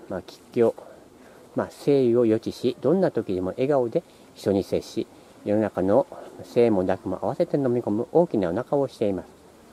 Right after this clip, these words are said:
福、そして宝を与えてくれる、まあ、神様で、この谷に風のように現れて、福徳を授けてくれる子宝、度量、円満の神です。なるほど。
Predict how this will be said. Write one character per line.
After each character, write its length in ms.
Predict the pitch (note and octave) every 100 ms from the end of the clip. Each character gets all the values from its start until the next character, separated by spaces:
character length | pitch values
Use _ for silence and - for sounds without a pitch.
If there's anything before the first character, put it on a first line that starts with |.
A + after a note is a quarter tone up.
| - - - -
福、 300 | - - F3+ -
そ 140 | - A#2
し 120 | -
て 160 | D#3 -
宝 340 | A2+ C#3+ E3+
を 140 | F3+ -
与 240 | - -
え 40 | G#2
て 100 | F#2+
く 100 | -
れ 140 | F2
る、 140 | G2 - - - -
ま 120 | G2
あ、 40 | F2 -
神 200 | G2+ F#2+
様 260 | D#2+ D#2+
で、 120 | F#2 - - - - - - -
こ 80 |
の 160 | A2+ C3 - -
谷 240 | - A#2 A2
に 220 | G2 C#3 - -
風 220 | - G#2+
の 160 | D3 D3
よ 160 | D3
う 40 | C#3+
に 100 | C#3
現 140 | B2 B2 A#2+
れ 120 | A2
て、 160 | - - - - -
福 180 | - -
徳 240 | A#2 G2+ G#2+
を 80 |
授 220 | G2+ F#2+ C3
け 100 | D#3
て 100 | D3+
く 140 | C3+
れ 120 | B2+
る 120 | B2+ -
子 120 | G#2
宝、 280 | G#2+ G2 - - - - -
度 100 | E2
量、 240 | G#2+ B2 - - - -
円 180 | - A2
満 200 | E3+ E3+
の 80 | E3
神 240 | - A#2
で 100 | F#2
す。 220 | - - - - - - - - - - -
な 180 | G2+ F2+
る 100 | A2
ほ 220 | C3 D3
ど。 520 | C#3 D3 B2+ D2+ -